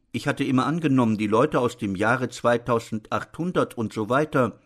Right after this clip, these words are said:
würden uns an Wissen, Kunst und allem unglaublich voraus sein. Und nun stellte mir einer von ihnen plötzlich eine Frage,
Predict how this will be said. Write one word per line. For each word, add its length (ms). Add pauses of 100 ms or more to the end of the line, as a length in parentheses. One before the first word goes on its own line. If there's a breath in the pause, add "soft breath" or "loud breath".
(440 soft breath)
würden 300
uns 200
an 220
Wissen, 440
Kunst 420
und 300
allem 340
unglaublich 760
voraus 440
sein. 420 (1300 loud breath)
Und 140
nun 180
stellte 460
mir 320
einer 260
von 260
ihnen 360
plötzlich 480
eine 180
Frage, 640